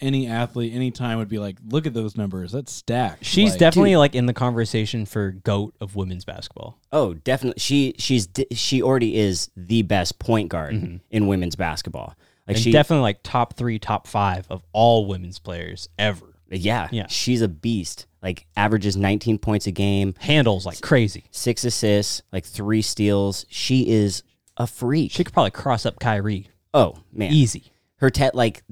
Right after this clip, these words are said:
Speaker 3: the thing about women's basketball is they have to be so, like, they're so much more technical.
Speaker 2: Oh, yeah. Ball
Speaker 3: You wa-
Speaker 2: handling skills off the rails.
Speaker 3: Yeah, like, the fundamentals in women's basketball, chef's kiss.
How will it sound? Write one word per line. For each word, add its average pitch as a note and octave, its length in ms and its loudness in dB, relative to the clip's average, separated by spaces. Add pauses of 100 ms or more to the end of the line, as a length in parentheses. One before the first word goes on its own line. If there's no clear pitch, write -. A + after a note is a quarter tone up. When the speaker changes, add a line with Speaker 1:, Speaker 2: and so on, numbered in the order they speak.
(140)
Speaker 3:
the B2 80 -2
thing D3 220 0
about B2+ 240 2
women's G2+ 260 2
basketball G#2+ 460 0
is F#2 300 -2
they F#2+ 260 0
have G2+ 300 -4
to G#2 100 -6
be G2+ 100 -4
so, G2+ 260 -4
like, F2+ 180 -6
they're A2 100 0
so C#3 180 0
much B2+ 220 0
more G#2 100 0 (100)
technical. - 720 -8
Speaker 2:
Oh, C#3 100 -2
yeah. G2+ 180 0 (100)
Ball - 160 4
Speaker 3:
You C3 60 8
wa- F3 40 8
Speaker 2:
handling D3+ 280 2
skills C3 280 -2
off A#2 160 -4
the G2 120 -4
rails. G#2 500 -2
Speaker 3:
Yeah, D#3 260 -2
like, G#2 260 -2
the G#2+ 140 4
fundamentals B2 760 4
in C3 100 2
women's B2+ 260 4
basketball, B2+ 640 2 (220)
chef's - 480 -4
kiss. - 400 -6